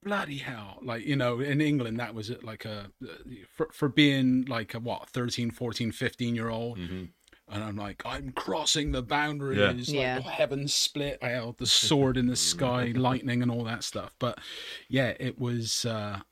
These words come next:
Speaker 1: I remember that moment because, um, and I think it was the first stage of me getting my voice. You know, when the last s-, the last step of me finally getting my complete vo-,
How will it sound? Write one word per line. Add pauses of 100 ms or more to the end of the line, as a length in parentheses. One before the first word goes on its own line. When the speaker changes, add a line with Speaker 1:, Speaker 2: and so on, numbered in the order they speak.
(140)
Speaker 1:
I
remember
that
moment
because,
um, (540)
and (500)
I (160)
think
it
was
the
first
stage
of
me
getting
my
voice. (420)
You
know,
when
the
last
s-, (580)
the
last
step
of
me
finally
getting
my
complete
vo-,